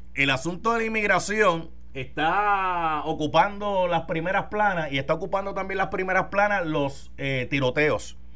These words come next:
De hecho, ayer ocurrió un tiroteo en una escuela superior, un, un colegio,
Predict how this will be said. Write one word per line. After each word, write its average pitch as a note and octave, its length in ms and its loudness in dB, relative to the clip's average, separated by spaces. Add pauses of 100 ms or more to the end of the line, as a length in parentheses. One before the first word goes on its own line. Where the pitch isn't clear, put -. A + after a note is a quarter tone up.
(400)
De B2 120 -4
hecho, F#3 220 -2
ayer D3+ 180 0
ocurrió F3+ 260 -2
un F#3 60 -8
tiroteo F#3 640 2
en C#3 180 -4
una D#3+ 680 0
escuela D#3+ 340 0
superior, E3 560 -2
un, C#3+ 840 -4 (1000)
un C#3+ 280 0
colegio, D#3 560 2